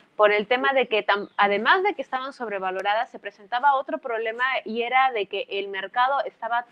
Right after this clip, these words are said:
muy, muy reducido. Eh, bueno, según lo que usted explica, en todo caso, hay de repente insumos que puede el empresariado, eh, proveer.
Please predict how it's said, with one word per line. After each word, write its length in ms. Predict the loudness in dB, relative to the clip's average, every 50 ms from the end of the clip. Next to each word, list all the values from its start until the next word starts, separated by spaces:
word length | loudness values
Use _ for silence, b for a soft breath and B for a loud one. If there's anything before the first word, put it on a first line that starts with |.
| _ _
muy, 280 | -10 -6 -4 -4 -2 -2
muy 220 | -4 -6 -6 -6
reducido. 600 | -6 -6 -4 -6 -6 -8 -8 -8 -6 -6 -6 -6 -10 _ b b b b b b b b b b -2
Eh, 260 | 0 2 2 2 0 -2 -4 -6
bueno, 320 | -6 0 0 0 0 0
según 300 | -4 -2 0 2 2 2
lo 100 | 0 0
que 60 | 0
usted 300 | -2 -2 0 0 0 0 -2
explica, 440 | -6 -8 -8 -8 -4 -4 -2 0 -2
en 80 | 0
todo 220 | 0 0 0 2 4
caso, 280 | 4 4 4 4 2
hay 280 | 4 4 4 4 2 0
de 100 | 0 0
repente 380 | 0 0 -2 -2 -6 -4 -6
insumos 420 | -8 -8 -8 -8 -8 -8 -8 -12 _
que 100 | -12 -10
puede 640 | -4 -2 -2 0 2 2 0 0 0 -2 -2 -4 -4
el 140 | -4 -4
empresariado, 920 | -6 -8 -8 -10 -12 -12 -10 -12 -8 -2 2 4 4 4 4 2 -4 -8 -8 _ _ _ _ _ _ _ _
eh, 260 | -6 -4 -4 -4 -4 -6 -2
proveer. 640 | 0 0 2 2 2 2 2 4 2 2 2 -2